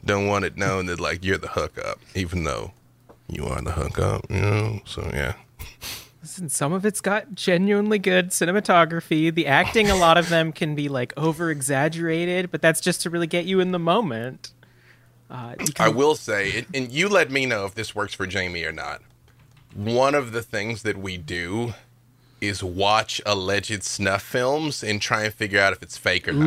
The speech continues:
Speaker 2: Ooh.
Speaker 1: Like, very, like, we're not watching it to just be like, "Oh, people are dying," but we're like, "Nah, that's like a watermelon, bro."
Speaker 2: <laughs>
Speaker 1: Like, that's not,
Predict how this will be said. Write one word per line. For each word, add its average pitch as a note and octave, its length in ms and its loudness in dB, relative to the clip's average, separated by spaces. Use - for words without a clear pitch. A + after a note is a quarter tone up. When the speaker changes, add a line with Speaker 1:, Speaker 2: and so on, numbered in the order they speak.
Speaker 2:
Ooh. D3 680 4
Speaker 1:
Like, B2+ 220 6
very, E3+ 240 4
like, D#3+ 180 4
we're F#3 100 0
not G3+ 220 4
watching D#3 340 0
it C3+ 140 -2
to A#2 80 -16
just A#2 160 -14
be C3 100 2
like, A2+ 160 2
"Oh, C4 300 4
people G#3 240 -2
are F#3 40 0
dying," E3+ 360 2
but A#2+ 120 -4
we're B2+ 120 2
like, G#2 280 2
"Nah, F2+ 400 -2
that's G#2+ 220 -4
like A#2+ 220 -2
a E2+ 40 -8
watermelon, F2 720 -2
bro." - 120 -2
Speaker 2:
<laughs> - 80 0
Speaker 1:
Like, B3 200 4
that's - 300 -4
not, - 280 0